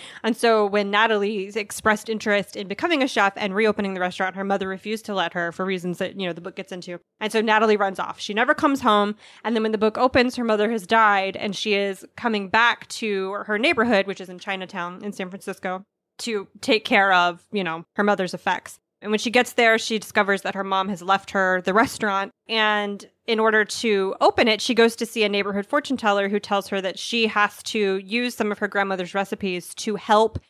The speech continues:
three people. I think it's three. It might be five. I think it's three. Uh, three people in the neighborhood who are struggling. She has to help them with the food. And when that happens, then the restaur-, opening the restaurant will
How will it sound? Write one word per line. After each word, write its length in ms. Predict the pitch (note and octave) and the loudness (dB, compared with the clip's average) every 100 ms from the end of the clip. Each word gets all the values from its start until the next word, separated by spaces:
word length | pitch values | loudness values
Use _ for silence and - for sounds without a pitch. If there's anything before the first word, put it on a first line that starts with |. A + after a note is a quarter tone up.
| _ _ | _ _
three 300 | - C4+ C#4 | -2 4 4
people. 340 | C4+ B3+ A3+ | 6 4 6
I 80 | G3 | 4
think 140 | G#3+ F3+ | 2 -4
it's 100 | - | -8
three. 200 | E3+ - | -14 -6
It 60 | |
might 120 | A#3+ | -4
be 80 | A3 | -4
five. 200 | - - - | -8 -14 -12
I 80 | - | -2
think 120 | A3 | -2
it's 100 | B3 | -2
three. 180 | - F#3+ - - - | -2 -4 -6 -10 -4
Uh, 120 | G3+ | -2
three 220 | - E4+ | 2 4
people 240 | E4 D#4+ C#4 | 6 6 4
in 100 | A#3+ | 4
the 60 | |
neighborhood 360 | A3 G#3+ A3+ A3+ | 2 4 4 2
who 60 | |
are 80 | G3 | 0
struggling. 460 | F3 G3 G3 - G#3+ _ _ - | -2 -4 -4 -8 -12 _ _ -14
She 120 | - | -10
has 100 | G3+ | -4
to 100 | G3+ | -2
help 220 | - B3 | 2 2
them 180 | B3 A3+ | 4 4
with 200 | A#3 A#3+ | 4 4
the 120 | G#3 | 0
food. 380 | - G3+ - - | 0 -2 -2 -4
And 200 | G#3+ G#3+ | 0 2
when 140 | G#3+ G#3+ | 2 2
that 220 | G#3 G3 | 2 2
happens, 640 | - E4+ A3+ G#3 G#3 G#3+ | 2 2 2 0 -2 -6
then 160 | - G3+ | -4 -2
the 60 | G3 | 0
restaur-, 380 | G3+ G#3+ - | 0 0 0
opening 320 | G3+ G#3+ G#3+ G3+ | 2 2 2 0
the 60 | |
restaurant 480 | F#3+ F#3 - F3+ F3 | 0 -2 0 -2 0
will 340 | F#3 F3 F3 | -4 -6 -8